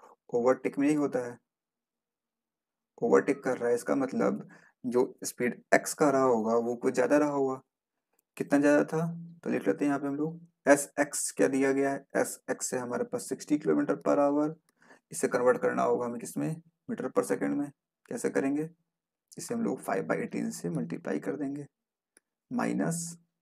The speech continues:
एस वाई, ठीक है। इसे देखिए तो ये हो जाएगा सिक्स टेन जा, ये हो जाएगा सिक्स थ्री जा, फ़िफ़्टी बाई थ्री आ गया ये, ठीक है। अगर बात करें second condition में क्या दिया गया है, दोनों जा रहे हैं अपोजिट direction में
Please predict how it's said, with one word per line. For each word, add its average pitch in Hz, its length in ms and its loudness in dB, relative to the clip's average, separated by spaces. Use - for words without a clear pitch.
एस - 280 -14
वाई, - 220 -12
ठीक 131 200 -4
है। 135 80 -10
इसे 160 140 8
देखिए 156 260 6
तो 160 60 2
ये 143 100 10
हो 139 80 8
जाएगा 127 280 6
सिक्स - 420 -2
टेन 131 220 2
जा, 147 180 4
ये 131 120 0
हो 117 120 0
जाएगा 110 280 -2
सिक्स - 260 -12
थ्री 131 240 -6
जा, 165 100 0
फ़िफ़्टी 131 380 -6
बाई 98 160 -4
थ्री - 240 -10
आ 110 100 -12
गया 117 180 -14
ये, 113 160 -14
ठीक - 320 -4
है। 135 60 2
अगर 135 140 6
बात 131 200 8
करें 139 120 4
second 139 300 2
condition 135 320 0
में 139 100 2
क्या 135 100 6
दिया 131 220 6
गया 139 180 6
है, 143 80 4
दोनों 131 260 6
जा 120 180 8
रहे 117 120 0
हैं 127 180 -2
अपोजिट 165 340 4
direction 160 340 4
में 143 200 -2